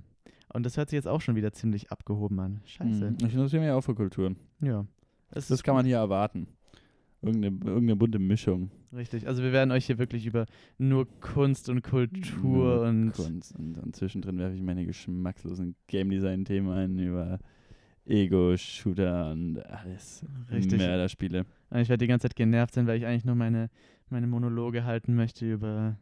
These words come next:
Speaker 2: Mm.
Speaker 1: Naja.
Speaker 2: Naja, was ging die Woche? Impfung hatten wir, habe ich auch durch. Ich hatte Moderna, mich hat's aber richtig ins Bett gelegt.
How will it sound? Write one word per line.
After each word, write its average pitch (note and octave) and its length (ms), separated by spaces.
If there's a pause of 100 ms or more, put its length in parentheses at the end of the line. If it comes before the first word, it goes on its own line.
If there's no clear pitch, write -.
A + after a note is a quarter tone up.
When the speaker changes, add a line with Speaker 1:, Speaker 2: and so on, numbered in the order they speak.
(580)
Speaker 2:
Mm. G2+ 920 (180)
Speaker 1:
Naja. A2 500 (280)
Speaker 2:
Naja, C#3 300
was D#3 120
ging F3+ 140
die F3 100
Woche? A#2 380 (180)
Impfung C#3 380
hatten D#3 240
wir, D#3+ 160
habe C3 160
ich A2 80
auch C3 140
durch. D3 440 (480)
Ich A#2 160
hatte A2+ 100
Moderna, G#2+ 400
mich A2 200
hat's A#2+ 160
aber G#2 200
richtig C3 220
ins G#2+ 160
Bett B2 220
gelegt. B2+ 400